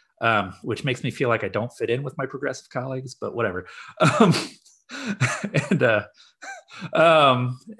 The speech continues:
and, uh, but, like, I don't know. And so there's, there's this, I feel like I'm in this weird place where my kind of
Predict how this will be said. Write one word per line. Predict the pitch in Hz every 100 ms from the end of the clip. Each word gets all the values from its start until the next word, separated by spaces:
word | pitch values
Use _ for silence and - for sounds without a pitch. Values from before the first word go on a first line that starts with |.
| 135 220
and, | 156
uh, | 135 120 - 127
but, | 151 151
like, | 147 135 -
I | 226
don't | 220
know. | 170 95
And | 139 131
so | 160 147
there's, | 151 151 - -
there's | 151 139
this, | 143 131 - 123 -
I | 127
feel | - 185 175
like | 135 131
I'm | 120
in | 120
this | 117 -
weird | 117 127 123 - -
place | 117 117 101 - - _ - _ _
where | 117 120 113 107 107 104 - _ _ _ -
my | 120 117 113 107 101 - - _ _ _ _ _ _ _ -
kind |
of | 123